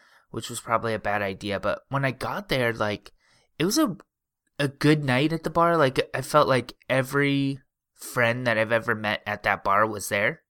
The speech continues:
It was just, like, packed full of people I knew, and,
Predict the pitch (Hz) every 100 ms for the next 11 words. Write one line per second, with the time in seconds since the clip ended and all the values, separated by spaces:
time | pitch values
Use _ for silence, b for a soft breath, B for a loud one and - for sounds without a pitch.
0 | - 120 120 123 113 - b b b b
1 | b - - 131 - 131 123 123 113 117
2 | 113 113 110 110 113 104 95 95 87